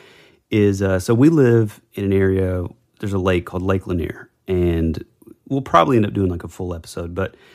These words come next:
so some of the stories we're gonna do are gonna be a little more local, not, you know, strictly local, but, like, some of the more local stuff to us, because I discovered a few years ago, keep in mind, Lake Lanier, you know, Woody and I, it's a huge lake in our area,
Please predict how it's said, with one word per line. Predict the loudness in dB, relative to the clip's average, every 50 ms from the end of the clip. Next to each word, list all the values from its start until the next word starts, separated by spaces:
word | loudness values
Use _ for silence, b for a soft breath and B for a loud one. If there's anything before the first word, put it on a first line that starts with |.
| b b
so | b 2 4 4 4
some | 4 4 4 4 4
of |
the | 4 2
stories | 0 0 2 2 2 2
we're | 4 2
gonna | 2 2
do | 2 2 0 0 0
are | 0
gonna | -2 -2 -2
be | -2 -2 -2 -4 -4 -6 -10 _ _
a | -8 -4
little | -2 -2 0 0
more | -2 -4 -4
local, | -4 0 2 2 2 2 0 -2 -2 -2 -2 -4 -6 -10 _ _ _ -4
not, | 0 4 4 4 2 0 -4 _ _ _
you | -8 -8
know, | -8 -8 -8 -12 -14 -16
strictly | -18 -20 -18 -10 -4 -2 -2 -2 -2 -4 -10 -8 -8
local, | -6 -6 -8 -8 -8 -8 -8 -6
but, | -4 -4 -4 -4
like, | -6 -10 -10 -6
some | -4 -4 -2
of | -2
the | -2 -4 -4 -6 -12 -18 -20 -20 -20 -20 -20 -16 -8
more | -4 -2 -2 0 0
local | 2 2 0 0 -2 -6
stuff | -10 -8 -10 -12 -8
to | -6 -2 -2 0
us, | -2 -2 -4
because | -8 -6 -2 -2 -2 -2 -2 -10 b b b b b b b b b b b -10
I | -4 -2 -2 0
discovered | -2 -2 -4 -2 -2 0 0 0
a | -2 -4
few | -4 -4 -4
years | -4 -4 -6 -6 -6
ago, | -6 -6 -8 -8
keep | -4 -6 -4 0
in | 2 4
mind, | 4 6 4 4 4
Lake | 2 0 0 0
Lanier, | 0 0 0 2 0 0 -2 -4 -8 -10 _ _ _
you | -12 -12
know, | -10 -10
Woody | -8 -2 0 2 2
and | 4 4
I, | 4 2 2 0 -2
it's | -4 -2 0
a | 0
huge | -2 -2 0 0 2 2 2 2
lake | 0 -2 -2 -2 -4 -6 -8 -12 -6
in | -2
our | 0 2 2
area, | 2 0 -2 -4 -6 -6 -8